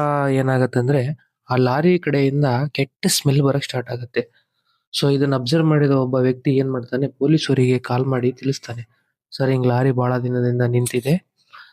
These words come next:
ಹಾಗೆ ಅಲ್ಲಿಂದ ಕೆಟ್ಟ ಸ್ಮೆಲ್ ಬರ್ತಿದೆ ಸರ್" ಅಂತ. So, ವಿಷಯ ಕೇಳಿದ ಪೊಲೀಸರು ಏನ್ ಮಾಡ್ತಾರೆ, ಆ ಕೂಡ್ಲೆ ಆ ಜಾಗ ಹತ್ರ ಬರ್ತಾರೆ. So, ಜಾಗದ ಹತ್ರ ಬಂದ ಪೊಲೀಸರು ಸುತ್ತಮುತ್ತ ಎಲ್ಲ ನೋಡ್ತಾರೆ,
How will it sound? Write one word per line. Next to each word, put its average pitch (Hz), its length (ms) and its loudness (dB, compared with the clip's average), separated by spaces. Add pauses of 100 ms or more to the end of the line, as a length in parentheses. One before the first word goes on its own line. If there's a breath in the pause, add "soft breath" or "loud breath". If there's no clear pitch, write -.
(240 loud breath)
ಹಾಗೆ 135 280 2 (520)
ಅಲ್ಲಿಂದ 127 280 2
ಕೆಟ್ಟ 135 320 -4
ಸ್ಮೆಲ್ 139 340 0
ಬರ್ತಿದೆ 127 360 0
ಸರ್" 127 200 -6
ಅಂತ. 120 220 -4 (600 loud breath)
So, 139 180 0
ವಿಷಯ 160 320 2
ಕೇಳಿದ 143 360 2
ಪೊಲೀಸರು 135 440 2
ಏನ್ 127 160 0
ಮಾಡ್ತಾರೆ, 127 400 0 (540 soft breath)
ಆ 135 100 -2
ಕೂಡ್ಲೆ 151 500 0 (920)
ಆ 131 60 -2
ಜಾಗ 135 320 0
ಹತ್ರ 135 200 -2
ಬರ್ತಾರೆ. 120 440 -2 (200)
So, - 220 -2
ಜಾಗದ 131 320 0
ಹತ್ರ 135 200 0
ಬಂದ 127 240 -2
ಪೊಲೀಸರು 131 640 0 (640 loud breath)
ಸುತ್ತಮುತ್ತ 139 540 -2
ಎಲ್ಲ 131 260 2
ನೋಡ್ತಾರೆ, 123 560 -2